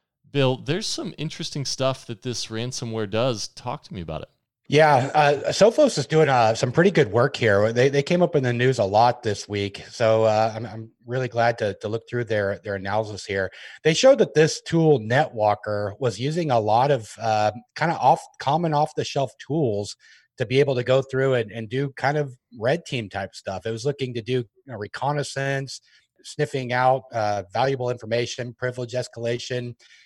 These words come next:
Speaker 2: stealing creds, brute forcing passwords, those kind of things, and, and targeting common services.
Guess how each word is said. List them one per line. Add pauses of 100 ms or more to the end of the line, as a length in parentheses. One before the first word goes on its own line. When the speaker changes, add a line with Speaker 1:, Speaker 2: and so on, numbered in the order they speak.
(100)
Speaker 2:
stealing
creds,
brute
forcing
passwords,
those
kind
of
things,
and,
and
targeting
common
services.